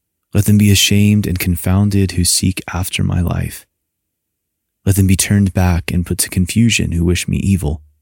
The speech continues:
Let them be soon brought to shame who cry over me, "Aha, aha."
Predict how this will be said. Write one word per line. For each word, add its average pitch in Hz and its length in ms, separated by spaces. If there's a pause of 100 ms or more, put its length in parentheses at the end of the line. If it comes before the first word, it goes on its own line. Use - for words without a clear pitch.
(1300)
Let 104 120
them 120 120
be 113 120
soon 127 380
brought 104 240
to 101 120
shame 101 440
who 90 100
cry 92 320
over 92 340
me, 82 300
"Aha, 107 760
aha." 98 540